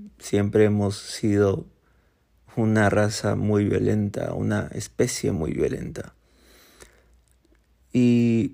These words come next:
pero este concepto de evitar el conflicto no ha sido suficiente. Hoy día entendemos que no hay que evitar solamente los conflictos. Ya pasamos ese punto. Hoy día ya no se habla de evitar conflictos,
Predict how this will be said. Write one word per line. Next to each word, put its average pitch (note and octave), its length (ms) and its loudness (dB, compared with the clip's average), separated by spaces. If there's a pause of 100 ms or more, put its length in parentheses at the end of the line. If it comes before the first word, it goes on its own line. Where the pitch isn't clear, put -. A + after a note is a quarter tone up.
pero A#2 160 8
este C3 220 0
concepto A#2+ 560 0
de A2 120 8
evitar G#2 480 2
el A#2+ 200 0
conflicto A2+ 680 -2
no G#2 200 0
ha G#2 80 0
sido G#2 260 0
suficiente. G#2+ 840 -4
Hoy G#2 140 2
día G#2+ 180 2
entendemos G#2 640 -2
que A#2 160 -4
no A2 240 0
hay D#3 140 -4
que D#3+ 260 -2
evitar C#3+ 720 -2
solamente A#2 560 -2
los G#2 140 0
conflictos. - 720 -8 (640)
Ya B2+ 160 4
pasamos A#2 500 2
ese A2 180 -4
punto. C3 520 -4 (640)
Hoy A#2 180 0
día A#2+ 260 2
ya B2 160 0
no B2 120 -2
se A#2+ 180 -2
habla A#2 240 0
de G#2 100 2
evitar G#2 440 -2
conflictos, A2 760 -6